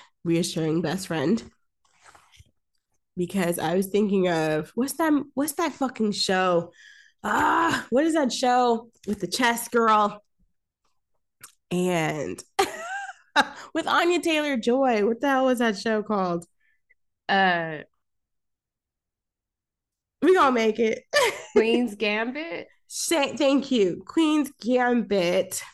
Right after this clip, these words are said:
Speaker 1: where she's going through it and everybody hates her and she's got, like, a pill addiction or whatever the hell that she's had since she was, like, a child.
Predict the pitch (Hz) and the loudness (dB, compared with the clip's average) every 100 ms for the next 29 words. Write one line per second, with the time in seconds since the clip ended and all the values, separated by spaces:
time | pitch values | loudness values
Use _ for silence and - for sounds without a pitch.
0 | _ _ _ - - 190 214 208 190 185 | _ _ _ -20 -10 -2 0 2 2 2
1 | 180 175 180 185 _ _ _ _ _ _ | 2 2 0 -6 _ _ _ _ _ _
2 | _ - - 226 214 214 220 220 208 196 | _ -16 -4 -2 0 0 2 2 2 0
3 | - 190 185 160 165 180 156 175 180 185 | 0 2 2 2 2 0 0 2 2 0
4 | 160 170 175 165 - 170 160 156 165 180 | 0 0 0 -2 -4 -2 0 -2 -2 -6
5 | 170 170 151 165 151 - 165 156 147 - | -4 -2 -2 -2 -6 -2 0 0 -2 -4
6 | 151 151 156 156 160 147 139 147 156 156 | -4 -2 -2 -4 -2 -2 -2 -4 -4 -4
7 | 151 147 147 143 147 147 - - - 143 | -4 -4 -8 -8 -6 -8 -10 -14 -6 -2
8 | 131 147 | -2 -2